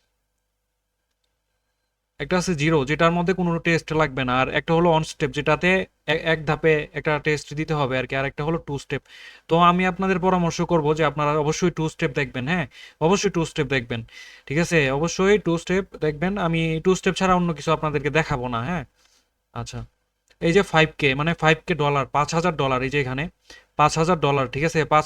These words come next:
হাজার ডলারের একটা অ্যাকাউন্ট। এখানে দশ হাজার আছে, পঁচিশ হাজার আছে, আচ্ছা যাই হোক, এগুলো আমি পরবর্তীতে কোনো ভিডিওতে ডিটেলস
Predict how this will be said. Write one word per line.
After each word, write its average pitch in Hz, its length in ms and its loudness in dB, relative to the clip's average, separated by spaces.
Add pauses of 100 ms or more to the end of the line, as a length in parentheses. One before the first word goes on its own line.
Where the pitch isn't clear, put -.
হাজার 175 280 4 (100)
ডলারের 156 400 4
একটা 147 240 -4
অ্যাকাউন্ট। 127 340 -6 (360)
এখানে 151 280 -2
দশ 160 240 2
হাজার 156 240 4
আছে, 156 280 2 (180)
পঁচিশ 156 280 -4
হাজার 143 200 -2
আছে, 147 140 -6
আচ্ছা 156 180 -2
যাই 156 140 4
হোক, 147 140 0
এগুলো 151 220 0
আমি 160 140 0
পরবর্তীতে 156 540 -2
কোনো 147 180 -6
ভিডিওতে 156 420 0
ডিটেলস 143 320 -4